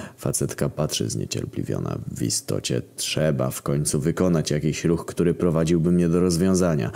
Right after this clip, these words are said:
Zatem zrzucam wzrok na kalkulator i z odruchu wciskam znak równości.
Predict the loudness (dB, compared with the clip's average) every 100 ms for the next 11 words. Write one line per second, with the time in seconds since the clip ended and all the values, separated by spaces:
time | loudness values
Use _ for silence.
0 | -6 -2 0 2 2 2 2 2 2 2
1 | 4 2 2 0 2 2 4 4 4 4
2 | 4 4 4 2 2 0 2 0 2 2
3 | 2 2 2 2 2 2 -2 -8